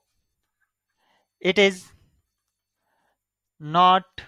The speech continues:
compact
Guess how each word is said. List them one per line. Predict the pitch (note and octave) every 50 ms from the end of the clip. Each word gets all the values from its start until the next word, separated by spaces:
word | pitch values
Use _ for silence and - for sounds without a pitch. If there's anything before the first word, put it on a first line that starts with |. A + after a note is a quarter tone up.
| _ _ _ _ _ _ _ _ _ _ _ _ _ _ _ _ _ _ _ _ _ _ _ _ _ _ _ _ _ _ _ _ _ _ _ _ _ _ _ _ _ _ _ _ _ _ _ _ _ _ _ _ _ _ _ -
compact | F#3 E3 D#3 D#3 D#3 - F3+ D#3 B2+ - _ _ _ -